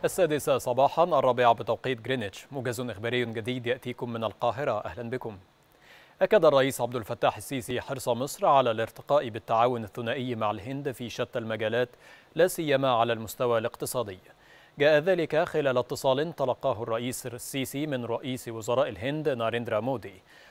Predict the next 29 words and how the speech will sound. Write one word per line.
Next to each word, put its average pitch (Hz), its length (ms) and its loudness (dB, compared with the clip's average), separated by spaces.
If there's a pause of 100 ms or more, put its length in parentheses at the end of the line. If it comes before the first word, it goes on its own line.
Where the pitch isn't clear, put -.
(120)
وأشار 131 460 4
السفير 123 420 -4
بسام 120 380 -2
راضي 123 260 2
المتحدث 117 640 -6
باسم 117 280 -8
رئاسة 117 400 -4
الجمهورية 113 680 2 (400)
إلى 131 220 2
أن 131 120 0
الاتصال 170 720 0
تناول 139 580 4
تبادل 127 480 0
الرؤى 123 460 2
حول 123 380 -4
سبل 127 340 -6
تعزيز 113 480 -2
أطر 127 300 -4
التعاون 113 540 2
الثنائي 131 640 -4
بين 131 260 -2
البلدين 113 540 -2
الصديقين 127 760 -6 (400)
في 143 140 -2
مجالات 135 420 2
الصحة 160 480 -6
والبحث 123 560 -4
العلمي 131 520 -4
والتكنولوجيا 131 920 -2